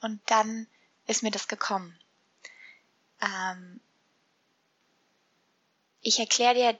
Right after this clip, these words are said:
ich sag dir jetzt den Satz und dann, ähm, möchte ich, dass du erstmal bisschen das sacken lässt und deswegen mache ich eine kurze Pause. Dann sage ich dir, was ich mit dem Satz verbinde und,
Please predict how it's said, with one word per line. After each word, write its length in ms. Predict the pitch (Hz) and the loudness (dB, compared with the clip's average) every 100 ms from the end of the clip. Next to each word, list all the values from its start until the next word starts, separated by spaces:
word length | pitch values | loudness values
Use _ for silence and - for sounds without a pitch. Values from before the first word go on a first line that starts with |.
| - | -4
ich 160 | 233 - | -4 -2
sag 200 | 240 - | -2 0
dir 100 | 220 | -2
jetzt 200 | 208 - | -2 -8
den 140 | 185 | -6
Satz 500 | 185 214 392 - - - - - _ | 2 4 2 -2 -18 -16 -18 -18 _
und 340 | - 226 220 - | -2 -2 0 4
dann, 480 | 220 233 262 285 285 - | 4 4 0 -4 -4 2
ähm, 760 | 226 220 220 220 220 226 226 _ - | 2 2 0 -4 -6 -10 -12 _ -6
möchte 340 | 226 240 - | -2 -2 -2
ich, 100 | - | -2
dass 240 | - 220 - | 2 0 0
du 80 | |
erstmal 600 | - - 220 - 214 202 - - - _ _ | 2 4 4 0 -4 -4 -6 -16 -20 _ _
bisschen 420 | - 240 - 240 214 | -4 -2 0 -2 -2
das 240 | 196 - | -8 0
sacken 400 | 220 233 - 302 | 2 2 -2 -12
lässt 560 | 302 311 359 381 - - - - _ | -2 0 0 0 -4 -6 -18 -20 _
und 240 | - 226 220 _ _ - | -2 -2 -4 _ _ 0
deswegen 480 | 220 240 - 240 226 | 2 2 0 -2 -2
mache 140 | 208 | -6
ich 60 | 214 | -6
eine 80 | 208 | -6
kurze 300 | 233 - - | -4 -6 -4
Pause. 480 | - 220 277 320 349 - - - | 2 4 4 2 0 -6 -12 -2
Dann 380 | - 233 262 285 - - - | 4 4 4 -4 -12 -16 -4
sage 240 | - 226 | 4 4
ich 80 | 226 | 4
dir, 200 | - 226 | 2 2
was 240 | 214 214 - | 2 -2 0
ich 240 | 247 254 277 | 2 4 2
mit 140 | 277 | 0
dem 120 | 277 | 0
Satz 280 | 262 262 - | 2 2 0
verbinde 520 | - 254 269 277 294 311 - - | -2 2 2 2 0 0 -4 0
und, 480 | 220 226 220 220 | 2 4 2 -4